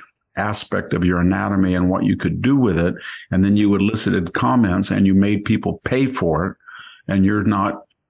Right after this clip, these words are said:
surprised that people are repulsed by that. And then that's not an issue about your character as you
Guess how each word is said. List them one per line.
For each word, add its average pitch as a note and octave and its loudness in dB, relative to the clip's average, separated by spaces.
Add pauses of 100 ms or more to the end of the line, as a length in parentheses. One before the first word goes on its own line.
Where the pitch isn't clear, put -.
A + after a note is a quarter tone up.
(120)
surprised G#2+ -2
that G2+ -4
people G2+ 0
are F#2 2
repulsed - -2
by A2+ -2
that. C#3 -2 (640)
And F#2+ 2
then F#2 4
that's G2+ 0
not G2+ -2
an F#2+ 4
issue G#2 0
about F#2 -2
your - -2
character G#2+ -2
as F#2 -6
you F2+ 0